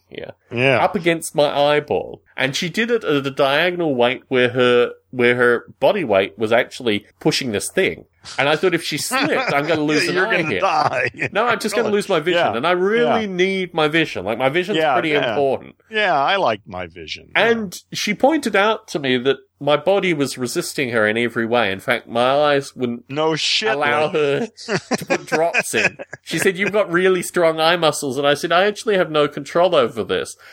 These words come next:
Speaker 1: But it was really actually part of my subconscious telling me,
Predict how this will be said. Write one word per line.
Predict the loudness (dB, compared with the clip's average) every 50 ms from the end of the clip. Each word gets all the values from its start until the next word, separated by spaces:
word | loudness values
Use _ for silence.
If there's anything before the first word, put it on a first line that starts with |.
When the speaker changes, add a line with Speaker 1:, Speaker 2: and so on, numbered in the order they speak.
| -6 _
Speaker 1:
But | 2 4
it | 4
was | 4 2
really | 2 2 2 2 2 2
actually | 2 0 0 -4 -6 -6 -6
part | -4 -2 0 0 0 0
of | 0
my | 0 2 2 2 0 -2 -4 _ _ -6 -2 0 0 0
subconscious | 0 0 0 0 0 -2 -4 -6 -4 -4 -4 -4 -8 -10
telling | -2 0 0 0 2 0 -2 -2
me, | -2 -2 0 -2 -2 -4 -6 -10